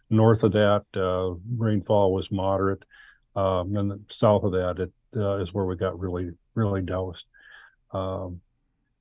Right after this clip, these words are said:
so it's not, not only did it bring up rain, but, uh, we, we brought up a lot of migratory crop pests,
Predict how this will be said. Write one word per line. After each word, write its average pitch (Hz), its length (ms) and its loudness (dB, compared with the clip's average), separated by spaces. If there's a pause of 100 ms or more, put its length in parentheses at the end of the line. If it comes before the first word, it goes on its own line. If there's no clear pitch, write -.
so 131 240 8
it's - 360 2
not, 135 340 4
not 139 260 8
only 151 240 8
did 127 180 8
it - 40 -10
bring 127 240 4
up 123 160 4
rain, 113 480 4
but, 104 220 -2 (140)
uh, 101 320 0 (200)
we, 117 160 -2 (240)
we 113 140 4
brought 107 280 4
up 107 140 2
a 107 40 2
lot 104 220 4
of 98 60 0
migratory 104 680 -2
crop 107 360 2
pests, - 440 -6